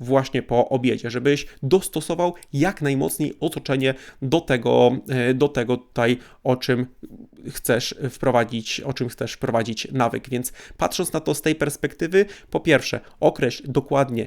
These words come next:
gdzie będziesz robił dany nawyk, w naszym przypadku, gdzie będziesz czytał, kiedy, czyli u nas na przykład po obiedzie i jak długo, bo to też jest bardzo istotne. Kiedy będziemy mieli ten lepszy dzień, no to będzie łatwe nam przebić te oczekiwania, ale jeżeli będziemy mieli gorszy dzień, a każdy z nas ma,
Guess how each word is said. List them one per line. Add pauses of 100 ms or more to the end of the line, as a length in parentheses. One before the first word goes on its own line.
(120)
gdzie
będziesz
robił
dany
nawyk,
w
naszym
przypadku,
gdzie
będziesz
czytał, (240)
kiedy, (240)
czyli
u
nas
na
przykład
po
obiedzie (280)
i
jak
długo, (260)
bo
to
też
jest
bardzo
istotne.
Kiedy
będziemy
mieli (200)
ten
lepszy
dzień,
no
to
będzie
łatwe
nam (200)
przebić
te
oczekiwania,
ale
jeżeli
będziemy
mieli
gorszy
dzień,
a
każdy
z
nas
ma,